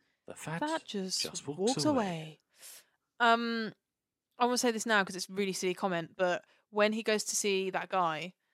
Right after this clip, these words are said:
Speaker 2: and he's like, you know, at, like, ten past one in the morning, whatever it is, the burglar alarm goes off, and then he goes, "Do you have a cat flap?"
Speaker 1: <laughs>
Speaker 2: The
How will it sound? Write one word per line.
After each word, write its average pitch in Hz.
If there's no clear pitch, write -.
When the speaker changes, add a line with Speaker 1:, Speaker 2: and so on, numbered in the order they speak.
Speaker 2:
and 190
he's 196
like, 196
you 269
know, 170
at, 214
like, 214
ten 277
past 240
one 240
in 214
the 208
morning, 208
whatever 170
it 156
is, 175
the 190
burglar 233
alarm 165
goes 160
off, 156
and 220
then 240
he 226
goes, 220
"Do 523
you 571
have 494
a 427
cat 285
flap?" 175
Speaker 1:
<laughs> -
Speaker 2:
The 139